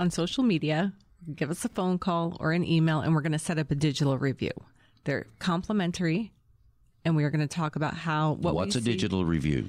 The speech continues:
Speaker 2: I know what it is, but I want you to
Speaker 1: Yes,
Speaker 2: spell it out.
Speaker 1: absolutely. One more time. We are gonna look at everything from what we see on the front end of your website and social media and your search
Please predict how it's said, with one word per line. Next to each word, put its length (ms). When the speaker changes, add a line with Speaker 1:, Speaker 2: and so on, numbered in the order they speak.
Speaker 2:
I 120
know 180
what 100
it 80
is, 180
but 100
I 100
want 220
you 100
to 60
Speaker 1:
Yes, 100
Speaker 2:
spell 200
it 60
out. 180
Speaker 1:
absolutely. 420
One 140
more 100
time. 200
We 80
are 80
gonna 200
look 160
at 160
everything 680
from 260
what 180
we 140
see 400
on 160
the 80
front 560
end 300
of 120
your 160
website 600
and 160
social 340
media 640
and 180
your 140
search 640